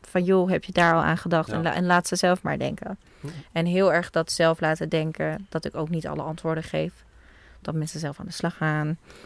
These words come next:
Speaker 1: Mijn doel is gewoon om, om de farmaceutische en de voedingsmiddelenindustrie af te breken en opnieuw op te bouwen.
Speaker 2: Dat, dat is nogal een, eh,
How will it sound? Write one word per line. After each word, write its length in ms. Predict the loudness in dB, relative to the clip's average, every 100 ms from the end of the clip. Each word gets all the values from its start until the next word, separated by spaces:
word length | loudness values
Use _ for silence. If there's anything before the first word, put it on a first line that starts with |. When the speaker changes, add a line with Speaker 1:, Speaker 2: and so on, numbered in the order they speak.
| -20 -20 -20
Speaker 1:
Mijn 420 | -2 2 4 2 -4 2
doel 320 | 4 6 4
is 160 | 2
gewoon 380 | -4 -2 -2 -2
om, 220 | -4 -6 -6
om 340 | -6 -4 0
de 380 | 2 2 2 0
farmaceutische 800 | 0 0 2 2 2 0 -4 -4
en 60 | -2
de 60 |
voedingsmiddelenindustrie 1040 | -2 -2 -2 -2 -2 -2 -4 -6 -4 -4 -4 _ _ -20 -2
af 200 | 0 0
te 140 | -2
breken 500 | 4 4 4 0 -4
en 320 | -4 -4 -4
opnieuw 300 | -4 -2 0
op 180 | 0 -2
te 100 | -6
bouwen. 440 | -6 -4 -4 -8 -14 _ _ _ _ _ _
Speaker 2:
Dat, 280 | -12 -12 -10
dat 160 | -8
is 100 | -6
nogal 360 | -6 -6 -6 -8
een, 140 | -8 -8
eh, 200 | -8